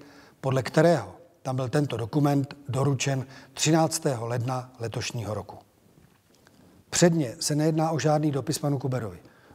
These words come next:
Dokument mu není adresován a dokonce není ani podepsán. Je to jednoduché politické stanovisko Čínské republiky. Nemá číslované strany a ani zde není vidět,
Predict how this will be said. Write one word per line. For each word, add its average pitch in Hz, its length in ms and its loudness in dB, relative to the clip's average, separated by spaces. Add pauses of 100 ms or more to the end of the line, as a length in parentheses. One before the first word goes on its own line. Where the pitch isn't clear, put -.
(120)
Dokument 160 560 2
mu 151 60 0
není 143 320 0
adresován 127 800 -2
a - 80 -8
dokonce 147 440 2
není 147 300 2
ani 151 180 2
podepsán. 135 540 -4 (500)
Je 135 80 0
to 156 100 4
jednoduché 165 580 4
politické 151 520 -2
stanovisko 147 640 -2
Čínské 123 400 -6
republiky. 120 600 -4 (720)
Nemá 160 300 6
číslované 170 540 0
strany 120 520 -8 (240)
a 131 60 -6
ani 156 240 2
zde 170 180 4
není 170 220 2
vidět, 127 400 -6